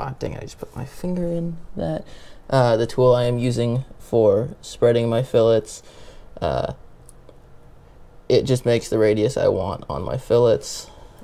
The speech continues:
Um, I imagine there are way better tools to use, but this is what I have, and it working great so far. Um, for other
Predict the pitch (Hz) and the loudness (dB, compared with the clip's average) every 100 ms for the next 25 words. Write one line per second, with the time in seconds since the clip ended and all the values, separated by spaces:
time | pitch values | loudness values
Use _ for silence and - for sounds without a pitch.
0 | - - - - - 147 - - - - | -12 -10 -10 -10 -12 -14 -16 -18 -20 -20
1 | - - - - - - - - 123 120 | -20 -20 -20 -20 -20 -20 -14 0 4 4
2 | 123 120 117 117 107 107 104 127 123 107 | 4 2 2 4 6 6 6 4 6 4
3 | 107 - - - - - 90 87 - - | 2 -2 -4 -4 -6 -6 -6 -6 -4 -4
4 | 139 104 - - - - - - - - | -4 0 2 0 -2 -4 -4 -8 -6 -6
5 | - - - 143 - - 110 90 - - | -8 -10 -10 -10 -12 -4 0 0 -2 -4
6 | - - - - 104 - - - - - | -4 -2 -2 0 -2 -8 -20 -20 -20 -20
7 | - - - - - - - - - 65 | -20 -20 -20 -20 -20 -20 -20 -14 -8 -6
8 | 65 - - 151 - - - - - - | -6 -10 -10 -12 -14 -20 -20 -20 -20 -20
9 | - - - - - - - - - - | -20 -20 -20 -20 -20 -20 -20 -20 -20 -20
10 | - - - - - 76 65 73 | -20 -20 -8 -4 -2 0 0 -2